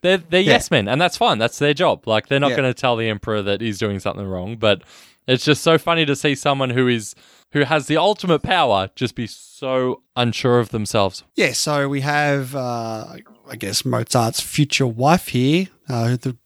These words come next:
Speaker 2: the woman from the first scene he was in, uh, Constan-, Constanzi? Stanzi?
Speaker 1: Stanzi?
Speaker 2: Stanzi. Stanzi.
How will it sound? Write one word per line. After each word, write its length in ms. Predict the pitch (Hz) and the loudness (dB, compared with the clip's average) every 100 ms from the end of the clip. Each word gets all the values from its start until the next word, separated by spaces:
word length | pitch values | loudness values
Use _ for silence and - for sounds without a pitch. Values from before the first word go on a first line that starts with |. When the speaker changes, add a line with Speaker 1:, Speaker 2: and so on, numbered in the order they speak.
| _ - | _ -4
Speaker 2:
the 140 | 120 | -2
woman 320 | 113 120 120 | 2 2 2
from 220 | 117 123 | 0 -2
the 100 | 123 | -2
first 320 | 120 131 127 - | -4 -2 0 0
scene 280 | 139 139 | 0 0
he 100 | 135 | 0
was 160 | 139 143 | 0 0
in, 180 | 196 226 | 0 0
uh, 120 | 147 135 _ | -4 -6 _
Constan-, 800 | - 151 143 - 160 175 202 214 | -2 0 2 0 2 4 2 -2
Constanzi? 640 | - 131 - 190 247 320 320 | -6 -4 0 2 4 2 0
Stanzi? 540 | - - 294 330 349 - _ | -2 0 2 4 2 -2 _
Speaker 1:
Stanzi? 320 | - - 135 147 | -12 0 4 6
Speaker 2:
Stanzi. 0 | |
Stanzi. 480 | - 170 139 123 | 6 4 2 -2